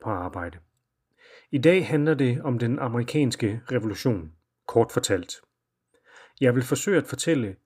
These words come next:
hele historien om revolutionen på kort tid og uddybe vigtige begivenheder, personer og emner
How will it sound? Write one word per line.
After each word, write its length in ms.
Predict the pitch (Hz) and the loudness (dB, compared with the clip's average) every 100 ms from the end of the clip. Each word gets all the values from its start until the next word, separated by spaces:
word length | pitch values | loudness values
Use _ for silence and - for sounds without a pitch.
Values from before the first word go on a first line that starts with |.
| _ | _
hele 260 | 147 156 190 | 2 2 2
historien 540 | 139 123 160 147 117 | -2 -2 2 4 2
om 300 | 117 110 101 - | 0 -4 -4 -2
revolutionen 680 | 120 101 95 156 135 98 92 | -2 -2 -2 0 0 -2 -8
på 360 | - 107 87 - - | -6 -4 -4 -8 -6
kort 280 | - 156 - | 2 2 2
tid 320 | - 156 156 _ - - - | 0 0 0 _ -20 -18 2
og 140 | 165 | 4
uddybe 540 | 170 190 180 165 135 123 | 4 0 -2 -4 0 0
vigtige 400 | 175 - 123 104 | 0 -2 -4 -2
begivenheder, 760 | 101 131 180 160 127 147 147 135 _ - | -6 -4 -4 -2 0 2 0 -4 _ -8
personer 720 | - - 175 127 92 120 - | -4 0 0 0 -2 -8 -4
og 160 | 127 131 | -2 0
emner 340 | 135 165 156 | 0 0 -2